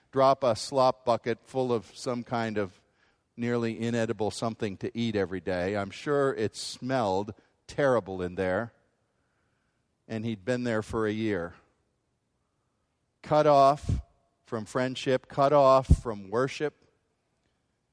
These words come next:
cut off from direct observation of Jesus. And why was he there?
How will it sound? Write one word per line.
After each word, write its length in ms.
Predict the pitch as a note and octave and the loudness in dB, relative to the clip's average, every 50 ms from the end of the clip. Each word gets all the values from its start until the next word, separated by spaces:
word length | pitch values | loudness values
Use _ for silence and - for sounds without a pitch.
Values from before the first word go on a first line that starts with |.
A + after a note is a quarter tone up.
| _ _ _ _ _ - | _ _ _ _ _ -6
cut 220 | - C#3 C3+ C#3 | -2 0 4 6
off 320 | C#3+ C#3 C#3+ D#3+ D3+ - | 6 8 8 6 6 4
from 220 | - D#3 D3 C#3 B2+ | 0 -2 -4 -6 -4
direct 360 | C#3+ C#3 C3 C#3 D3 - - | -2 0 2 2 2 2 2
observation 800 | C#3+ C3+ C3+ C#3 C3+ C3+ C#3+ B2+ C3 C3+ D#3 F3 - - D3 C3+ | 4 4 4 4 2 -2 -4 0 0 2 2 0 0 -4 -6 -6
of 140 | B2 G#2+ G#2 | -6 -6 -6
Jesus. 720 | - A#2 A#2 A#2 G#2+ - C3+ C3+ - - - - - - _ _ _ _ _ _ _ _ _ _ _ _ _ _ _ _ _ _ _ _ _ _ _ _ _ _ _ _ _ _ _ _ _ - | -4 -2 -2 -2 -2 -2 -4 -6 -6 -8 -14 -16 -20 -20 _ _ _ _ _ _ _ _ _ _ _ _ _ _ _ _ _ _ _ _ _ _ _ _ _ _ _ _ _ _ _ _ _ -14
And 120 | G#2+ G#2+ G2 | -12 -6 -2
why 220 | G#2+ A2+ A#2+ B2+ | 0 0 0 0
was 160 | C#3 C#3+ - | -2 -4 -4
he 100 | D#3 D#3 | -6 -4
there? 400 | D3+ D#3 D#3+ E3+ C#3+ E2+ - - | -4 -4 -4 -4 -6 -8 -12 -16